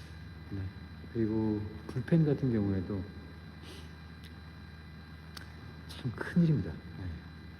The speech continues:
불펜 중에서도 일단 이우찬의 재구 문제는 결국에는 해결이 안 되는 것 같아요. 그리고 최동환 같은 경우에는 그래도 지고 있을 때는,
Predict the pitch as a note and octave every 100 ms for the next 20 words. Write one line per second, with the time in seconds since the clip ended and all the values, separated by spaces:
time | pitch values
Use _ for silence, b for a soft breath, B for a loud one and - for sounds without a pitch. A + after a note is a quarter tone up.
0 | - - - - A2+ B2+ A#2 G#2 G#2 F#2
1 | G2 F#2 A2+ E2 - - - - - -
2 | A#2+ - B2+ A#2 D3+ D#3+ E3 D#3 C#3 B2+
3 | A#2+ A#2 - G#2 B2+ C3+ A#2 A2 G#2+ G2+
4 | G2+ B2 D3 C#3 B2+ G2+ E2 - - -
5 | - - B2+ C3+ F2+ F2+ C3+ A#2 E2+ -
6 | - - - - - - - B B B
7 | B B - - A#2 - F3 G3+ F3+ E3
8 | D#3 B2 B2+ A2 G2 F#2+ G2 G#2 E2 B
9 | B B B B - F3+ F#3+ - - C3
10 | A#3 A3+ - D#3+ - A#2+ F#2+ F2+ F2+